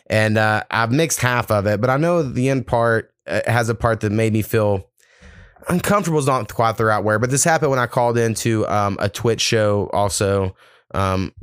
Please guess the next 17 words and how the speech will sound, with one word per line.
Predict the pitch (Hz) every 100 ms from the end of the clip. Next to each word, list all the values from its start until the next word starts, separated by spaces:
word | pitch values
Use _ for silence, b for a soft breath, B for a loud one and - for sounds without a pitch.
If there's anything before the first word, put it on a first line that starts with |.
| -
when | 95 104
my | 98 95
last | 101 98 95
album | 104 98 98
came | 101 95
out | 95 90
and | 92
shit | 104
like | 95 90
that, | 101 104
where | 110 101 B B B
sometimes | - 160 151 151 143 135 127
if | 117
you're | 131
not | 139 147 90
liberal | 107 113 123 127 131
enough, | 139 143 143 139